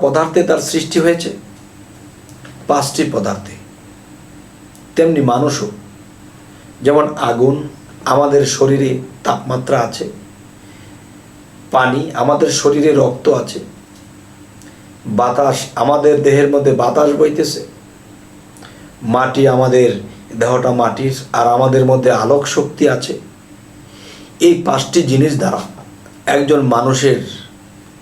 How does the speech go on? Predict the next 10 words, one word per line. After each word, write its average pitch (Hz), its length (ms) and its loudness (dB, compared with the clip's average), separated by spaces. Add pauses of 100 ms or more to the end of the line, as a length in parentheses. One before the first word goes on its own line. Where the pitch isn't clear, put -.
(260)
জন্ম 131 300 2
হয়েছে, 101 500 -4 (280)
একটা 139 380 -2
পশুরও 160 500 2 (380)
এই 127 240 0
পাঁচটি 143 440 0
পদার্থ 160 360 0
দিয়ে 151 280 -4 (400)
জন্ম 135 300 2
হয়েছে। 95 380 -8